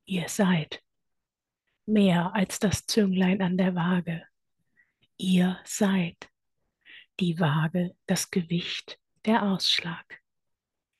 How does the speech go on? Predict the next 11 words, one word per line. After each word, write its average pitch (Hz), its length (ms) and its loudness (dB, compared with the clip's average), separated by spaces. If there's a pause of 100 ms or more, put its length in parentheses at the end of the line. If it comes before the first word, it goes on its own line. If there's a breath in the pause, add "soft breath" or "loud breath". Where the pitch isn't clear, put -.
(360)
Ihr 220 220 4
seid 196 680 0 (320)
eure 196 440 2
Zukunft - 840 -8 (680 loud breath)
und 196 240 0
wir 214 140 4
lieben 196 420 2
euch 170 420 -2
für - 200 0
euer 190 300 0
Sein. 175 500 -4